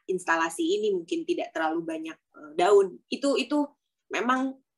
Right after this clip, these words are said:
persoalan apa ya, persoalan taste aja ya, persoalan berapa persen dia cocok dengan, eh, persona ini.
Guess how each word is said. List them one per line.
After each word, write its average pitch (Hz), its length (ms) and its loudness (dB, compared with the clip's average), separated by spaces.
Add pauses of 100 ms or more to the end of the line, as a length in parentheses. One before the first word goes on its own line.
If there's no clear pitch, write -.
(500)
persoalan 202 640 2
apa 214 200 -6
ya, 170 200 -4
persoalan 196 720 -2 (480)
taste 202 480 2
aja 190 180 -2 (160)
ya, - 100 -14
persoalan 180 520 -2 (420)
berapa 202 400 0
persen 277 480 0 (240)
dia 214 320 0 (160)
cocok - 480 -6
dengan, 180 480 -4
eh, 160 320 -8
persona 165 400 -10
ini. 151 320 -14